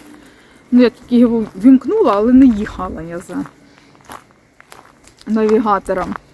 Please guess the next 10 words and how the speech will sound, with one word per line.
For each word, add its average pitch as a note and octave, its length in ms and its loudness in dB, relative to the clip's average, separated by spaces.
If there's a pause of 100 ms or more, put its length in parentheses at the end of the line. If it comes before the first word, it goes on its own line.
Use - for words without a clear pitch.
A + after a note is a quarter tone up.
(1000)
І B3 60 -2
от C4 100 -6
вона B3 180 2
як B3 120 0
приїде, D4+ 460 -2
то A3 180 -10 (120)
я B3+ 120 -2
вам C4 160 0
більше F3+ 400 -12
покажу. F3+ 500 -16